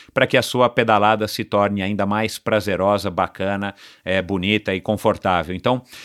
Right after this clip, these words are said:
é, você conhece todos os produtos importados pela Ultracicle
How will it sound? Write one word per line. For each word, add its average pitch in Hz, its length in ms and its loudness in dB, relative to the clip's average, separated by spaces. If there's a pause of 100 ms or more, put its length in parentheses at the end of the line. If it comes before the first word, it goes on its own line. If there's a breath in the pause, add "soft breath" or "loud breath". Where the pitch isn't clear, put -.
(120)
é, 107 300 4
você 113 240 0
conhece 120 340 0
todos 113 260 0
os 117 120 -6
produtos 110 680 -2 (100)
importados 113 640 0
pela 107 340 0
Ultracicle 127 920 0